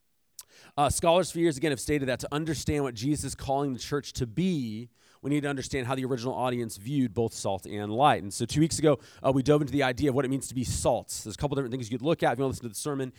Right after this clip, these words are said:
you can. Uh, but some of the things that I think the ancient world would have, uh, thought of pretty quickly when they thought through salt was, uh, was that salt is valuable,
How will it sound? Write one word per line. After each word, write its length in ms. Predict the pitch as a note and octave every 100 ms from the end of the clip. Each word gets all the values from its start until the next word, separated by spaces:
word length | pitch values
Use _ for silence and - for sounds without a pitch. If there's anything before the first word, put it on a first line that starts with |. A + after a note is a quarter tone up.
| - -
you 140 | A#2+ A#2+
can. 560 | - E3+ D#3 C3+ A#2 - _
Uh, 140 | A#2 B2
but 100 | G2
some 140 | D3+
of 40 |
the 60 | D3+
things 200 | D3+ C#3+
that 140 | C#3 -
I 240 | C3 D#3+
think 220 | - D#3
the 100 | B2+
ancient 260 | B2+ - C3
world 300 | A2+ B2+ A#2+
would 180 | A2+ A2+
have, 140 | G#2 - - -
uh, 380 | A2 G#2+ G2+ F2+ -
thought 340 | - C3 C3
of 120 | A2+
pretty 160 | - C3+
quickly 400 | - D#3 - C3
when 80 | A2
they 60 |
thought 200 | G#2 A2
through 140 | A#2+ A2
salt 420 | - C3 A#2 -
was, 320 | A#2 G#2+ - - - -
uh, 160 | A#2+ A#2
was 140 | A#2+ A2+
that 180 | C3 -
salt 260 | C#3+ C#3
is 120 | C3
valuable, 680 | G#2 C3 B2+ C#3+ C#3+ D#3 E3